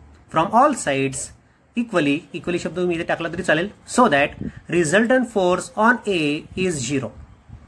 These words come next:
मॉलिक्युल A वर resultant force zero असतो, हे एक्सप्लेन करा. नंतर मॉलिक्युल B,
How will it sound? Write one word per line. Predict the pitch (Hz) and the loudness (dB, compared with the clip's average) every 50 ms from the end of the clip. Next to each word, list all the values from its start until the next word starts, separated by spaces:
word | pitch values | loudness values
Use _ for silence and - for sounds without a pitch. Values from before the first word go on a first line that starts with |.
| - - - - - - - - - | -20 -20 -20 -20 -20 -20 -20 -8 -2
मॉलिक्युल | 156 147 147 151 160 151 165 - - 233 | 2 2 2 2 2 0 -2 -2 0 0
A | 208 196 | 2 2
वर | 190 190 202 196 | 4 4 4 4
resultant | 170 165 165 156 139 160 170 165 175 175 175 | 4 2 0 0 0 0 0 0 0 -2 -2
force | - - 196 180 160 139 135 | -2 -4 -2 -2 -2 0 2
zero | 226 269 247 | 2 4 4
असतो, | 196 - - - - 143 135 151 - - - - - _ _ - | 2 2 0 -4 -4 -4 -4 -4 -6 -12 -20 -20 -20 _ _ -4
हे | 190 | -2
एक्सप्लेन | 196 160 - - - - 190 202 233 | -2 -2 -2 -4 -6 -4 -2 0 0
करा. | 226 - 120 - - - - - - - - - - - - - - - - - - | 2 0 0 -2 -4 -8 -14 -20 -20 -20 -18 -18 -18 -20 -20 -20 -20 -20 -20 -14 -6
नंतर | - 160 170 - 214 220 | -2 -2 0 2 2 2
मॉलिक्युल | 202 214 208 214 220 220 247 240 | 4 4 4 4 4 2 2 2
B, | 214 208 247 | 2 4 2